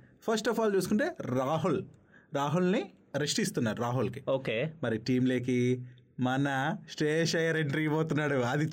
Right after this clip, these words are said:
Speaker 1: చాలా హ్యాపీగా అనిపించింది.
Speaker 2: యాక్చువల్‌గా రాహుల్, ఆ, ఒక చిన్న ఎడిట్
Speaker 1: Hmm.
Speaker 2: అభిలాష్ నువ్వు
Speaker 1: ఆ.
Speaker 2: చెప్పిన దాంట్లో
Speaker 1: Hmm.
Speaker 2: ఏంటంటే రాహుల్, ఆ, అక్కడ రెస్ట్ అంటే తను రూల్డ్ అవుట్ అయ్యాడు, అందుకనే
Speaker 1: యా.
Speaker 2: రెస్ట్. And
Speaker 1: ఇది
Speaker 2: దాని తర్వాత తన ప్లేస్‌లో సూర్యకుమార్ యాదవ్ వస్తున్నాడు.
Speaker 1: ఎస్.
Speaker 2: And శ్రేయస్ అయ్యర్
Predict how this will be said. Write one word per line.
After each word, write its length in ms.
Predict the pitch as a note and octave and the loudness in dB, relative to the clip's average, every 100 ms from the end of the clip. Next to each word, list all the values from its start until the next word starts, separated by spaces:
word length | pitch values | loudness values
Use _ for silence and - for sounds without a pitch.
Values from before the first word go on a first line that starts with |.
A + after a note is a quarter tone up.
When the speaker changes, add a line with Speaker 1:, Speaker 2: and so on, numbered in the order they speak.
| E3+ | 0
Speaker 1:
చాలా 220 | E3 E3+ | 0 0
హ్యాపీగా 480 | D#3+ D#3+ D#3 E3+ E3 | 0 -4 0 0 0
అనిపించింది. 440 | D3 D3 D3+ C3 | 0 -2 0 0
Speaker 2:
యాక్చువల్‌గా 600 | G#3 C4+ C4+ C4+ B3+ F3+ D3+ C#3+ | 2 2 4 4 4 4 2 2
రాహుల్, 460 | D#3 F#3 A3 A3+ | 2 4 4 4
ఆ, 380 | G#3+ F#3 D#3+ D#3 | 4 4 4 4
ఒక 140 | D#3+ F3 | 2 0
చిన్న 320 | E3+ F3 F#3 F#3 E3 D3 C3+ B2+ A#2 A2+ - - | 0 0 2 2 2 2 2 2 2 2 -2 -4
ఎడిట్ 220 | C#3 E3+ | 0 0
Speaker 1:
Hmm. 100 | C#3 | 2
Speaker 2:
అభిలాష్ 420 | D#3+ C3 D3 G3 | 2 2 2 2
నువ్వు 220 | E3 D#3+ C#3 | 2 2 0
Speaker 1:
ఆ. 20 | |
Speaker 2:
చెప్పిన 240 | A#2 D#3+ | 0 2
దాంట్లో 440 | C#3+ A#2+ A2+ D3+ C4+ C#3 | 0 0 0 0 0 0
Speaker 1:
Hmm. 180 | C#3 D3 | 0 2
Speaker 2:
ఏంటంటే 640 | E3+ F#3 F3 D#3+ G3+ C4 - - B2 | 2 2 2 2 2 0 -4 -8 -4
రాహుల్, 640 | C3 D3+ F#3+ A3+ B3 C4+ - - - | -2 0 0 2 2 0 -4 -10 -6
ఆ, 460 | - D3+ D3+ D3 C#3 D3 | -2 2 4 4 2 -4
అక్కడ 240 | D3 D#3+ | -2 0
రెస్ట్ 380 | C#3 D3+ - A3 | 2 0 0 2
అంటే 680 | G3+ G3 D#3+ E3 A3 G3 D#3 | 2 2 2 2 2 2 2
తను 280 | E3+ E3 | 0 0
రూల్డ్ 360 | E3 C#3 G#3+ A#3 | 2 2 4 4
అవుట్ 160 | A#3+ F#3+ | 4 4
అయ్యాడు, 280 | D3+ B2+ | 2 4
అందుకనే 520 | G3 G3 D#3+ F#3+ F#3 B3 | 2 2 2 2 2 2
Speaker 1:
యా. 60 | |
Speaker 2:
రెస్ట్. 280 | E3 C3+ - | 2 0 0
And 540 | F3+ - - - - | 0 -2 -6 -6 -2
Speaker 1:
ఇది 120 | G3+ G3+ | 0 2
Speaker 2:
దాని 180 | G3+ | 2
తర్వాత 260 | G3 F#3+ A3 | 4 2 2
తన 280 | C4 G3 A3 | 0 0 0
ప్లేస్‌లో 460 | A3 A#3 A#3 C4+ | 2 2 2 0
సూర్యకుమార్ 600 | C#4+ A#3+ C4+ C#4 C4+ A3+ | 2 2 2 2 2 2
యాదవ్ 300 | F3+ D3+ D3 | 4 4 4
వస్తున్నాడు. 460 | C3 B2+ D3 A#2+ G#3 | 2 0 0 0 0
Speaker 1:
ఎస్. 460 | - - - F#3 A#3 | -2 -8 -8 -2 0
Speaker 2:
And 120 | B3+ | 0
శ్రేయస్ 520 | - F#3+ G#3+ C4 - | 0 2 4 4 4
అయ్యర్ 580 | B3+ B3 A#3+ A3+ A3 | 4 4 4 4 2